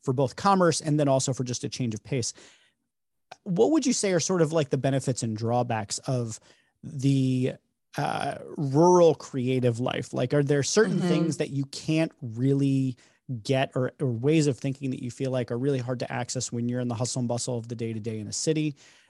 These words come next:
Speaker 1: that you may be able to get in the rural? And then at the same time, what are,
Speaker 2: Mm-hmm.
Speaker 1: what do you think are some of the things that people who are, um, in the more rural areas that you're working with might be missing out if they didn't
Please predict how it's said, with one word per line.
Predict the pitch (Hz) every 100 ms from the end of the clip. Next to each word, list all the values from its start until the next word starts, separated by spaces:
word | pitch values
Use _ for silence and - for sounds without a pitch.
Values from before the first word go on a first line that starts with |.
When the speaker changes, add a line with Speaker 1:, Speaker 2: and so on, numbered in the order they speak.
| -
Speaker 1:
that | 135
you | 139
may | 139 139
be | 135
able | 131
to | 123
get | 135 151
in |
the | 156
rural? | 165 160
And | 151
then | 156
at | 156 -
the | 151
same | - 202
time, | 165 135
what | 165
are, | 196 165
Speaker 2:
Mm-hmm. | 170
Speaker 1:
what | 165
do |
you | 202
think | 196 170
are |
some | 160
of | 165
the | 139
things | - 151 139
that | 135 -
people | - 139 147 135
who | - 143
are, | 131 127 123 117 - - _ _ -
um, | 135 120 -
in | 226 233
the |
more | 156 143
rural | 117 123 120 -
areas | 117 120 113 110
that | 113
you're | 120
working | 117 120 117
with | 113 - _
might | 139 151 147
be | 160
missing | 151 131 135 131
out | 135 131 - _ _ _ _
if | 135
they | 151 139
didn't | 120 143 147